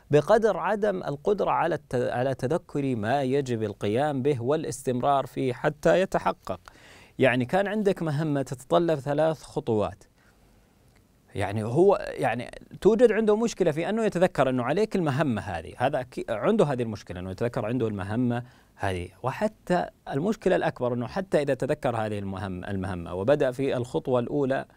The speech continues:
لا يتذكر، آه، خلال هذه المهمة ينسى أن عليك خطوة رقم اثنين وخطوة رقم ثلاثة يجب عليك إتمامها خلال خمس دقائق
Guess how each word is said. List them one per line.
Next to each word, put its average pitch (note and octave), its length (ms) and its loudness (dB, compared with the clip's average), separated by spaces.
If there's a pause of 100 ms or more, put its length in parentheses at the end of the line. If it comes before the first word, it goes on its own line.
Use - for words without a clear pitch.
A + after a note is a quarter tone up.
(600)
لا D3 180 4
يتذكر، B2+ 920 -2
آه، - 300 -6
خلال C#3+ 420 2
هذه C3+ 340 -2
المهمة B2 360 -2
ينسى D3+ 340 -2
أن A#2+ 100 -2
عليك A#2 300 -2
خطوة A#2+ 360 -2
رقم A#2 220 -4
اثنين D#3 420 -4
وخطوة A#2 340 -4
رقم A#2+ 240 -2
ثلاثة E3 460 0
يجب C3+ 300 -2
عليك C3 280 -4
إتمامها A#2 420 -4
خلال A2+ 280 -2
خمس - 380 0
دقائق D3+ 540 0